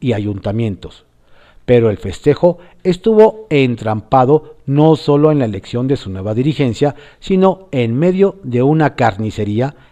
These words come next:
en la lucha por las candidaturas de cara a las intermedias del dos mil veintiuno.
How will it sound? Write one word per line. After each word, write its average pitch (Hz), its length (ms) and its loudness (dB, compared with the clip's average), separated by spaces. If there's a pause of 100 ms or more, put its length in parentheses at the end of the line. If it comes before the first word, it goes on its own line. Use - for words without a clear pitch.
(120)
en 208 180 4
la 196 100 4
lucha 139 400 0
por 127 140 -2
las 117 180 -4
candidaturas 98 720 -4
de 90 200 -12
cara 123 560 -2
a 117 100 0
las 127 240 -4
intermedias 117 840 -8 (680)
del 98 220 -6
dos 92 240 -10
mil 110 160 -4
veintiuno. 120 560 -4